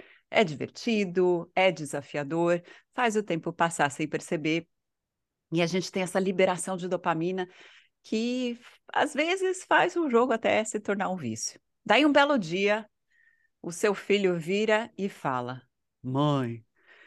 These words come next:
eu não quero mais ir pra escola." "Filho, por quê?"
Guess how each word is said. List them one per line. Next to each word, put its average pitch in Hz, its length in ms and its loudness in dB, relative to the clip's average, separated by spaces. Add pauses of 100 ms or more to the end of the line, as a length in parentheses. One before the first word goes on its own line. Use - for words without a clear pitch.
(120)
eu 139 100 -2
não 208 160 4
quero 165 320 4
mais 135 220 -2
ir 131 60 -6
pra 139 120 -4
escola." 120 560 -8 (540)
"Filho, 226 320 2
por 240 200 -6
quê?" 233 420 -2